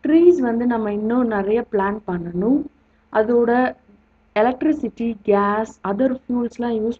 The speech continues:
பண்றதை ரெடியூஸ் பண்ணிக்கணும். அப்போதான் நமக்கு வந்து ஒரு பெட்டர் என்விரான்மெண்ட் கிடைக்கும் அப்படின்றது இதுல சொல்றாங்க. Out in the fields with God.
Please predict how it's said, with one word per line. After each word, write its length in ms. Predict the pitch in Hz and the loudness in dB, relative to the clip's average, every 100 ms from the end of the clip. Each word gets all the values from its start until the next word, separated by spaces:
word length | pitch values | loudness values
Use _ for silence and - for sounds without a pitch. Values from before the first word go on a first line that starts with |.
| 208 | -8
பண்றதை 320 | 196 202 226 | -6 -2 -2
ரெடியூஸ் 340 | 202 180 240 - | -2 -2 -4 -6
பண்ணிக்கணும். 480 | 185 180 180 196 349 - _ _ _ - | -6 -6 -6 -8 -8 -10 _ _ _ -10
அப்போதான் 360 | 254 - 302 320 | -8 -2 0 4
நமக்கு 300 | 311 233 214 | 4 2 -2
வந்து 140 | 202 | -2
ஒரு 160 | 233 214 | -2 -2
பெட்டர் 400 | 185 185 240 226 | -4 -4 -4 -4
என்விரான்மெண்ட் 520 | 196 196 214 214 214 208 | -2 -2 -2 -4 -6 -6
கிடைக்கும் 480 | 180 175 - 202 - _ _ _ | -8 -6 -6 -6 -8 _ _ _
அப்படின்றது 520 | - - 226 220 185 196 | -10 -6 -4 -4 -2 0
இதுல 160 | 202 220 202 | 0 -2 -2
சொல்றாங்க. 500 | 175 175 165 170 170 _ _ _ _ _ _ _ _ _ _ _ _ _ _ | -4 -4 -6 -6 -10 _ _ _ _ _ _ _ _ _ _ _ _ _ _
Out 420 | - 247 392 392 302 | 2 4 4 2 2
in 160 | 247 | 2
the 100 | 247 247 _ | 0 -4 _
fields 300 | 214 220 349 - - 190 | -2 -2 -2 -6 -10 -4
with 120 | 233 - - | -4 -4 -10
God. 180 | 175 175 | -6 -6